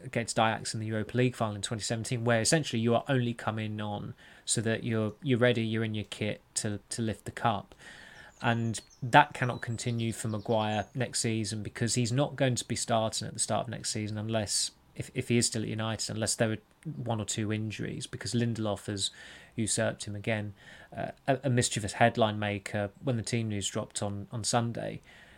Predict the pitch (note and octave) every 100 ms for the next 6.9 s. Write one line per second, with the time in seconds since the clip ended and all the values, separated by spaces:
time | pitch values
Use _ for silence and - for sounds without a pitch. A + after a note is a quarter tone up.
0 | - - A2+ G#2 - A2 A2 G#2+ G2 -
1 | - A#2+ A2+ A2 - G#2 G#2 A2 G#2+ G#2
2 | G2+ G#2+ G#2 - - C3 - G2+ G2+ G2
3 | G2 _ _ - A#2+ B2 A2+ B2 D3+ A2
4 | G#2+ - C#3 A#2 A2+ - C#3+ C3 - A#2+
5 | A2 G#2+ - - D3+ A#2+ G#2 A2+ A2 G#2+
6 | G#2 A#2 G#2 G#2 A#2+ - - A#2 -